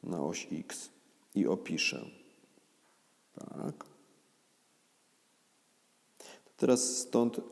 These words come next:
łatwo odczytujemy, że M należy od minus jeden minus pierwiastek z siedemnastu przez dwa do minus dwa,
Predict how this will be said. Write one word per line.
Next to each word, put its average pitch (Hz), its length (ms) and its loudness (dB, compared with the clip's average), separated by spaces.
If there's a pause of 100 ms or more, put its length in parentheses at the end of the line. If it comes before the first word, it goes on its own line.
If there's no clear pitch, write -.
łatwo 113 360 6
odczytujemy, 104 680 4
że 98 160 0
M 104 200 4
należy 95 720 4 (420)
od 98 160 -2
minus 110 320 6
jeden 95 340 6
minus 110 280 6
pierwiastek 92 600 2
z - 40 -4
siedemnastu 90 600 0
przez 80 300 -4
dwa 90 360 0
do 92 500 4 (580)
minus 95 440 2
dwa, 98 600 4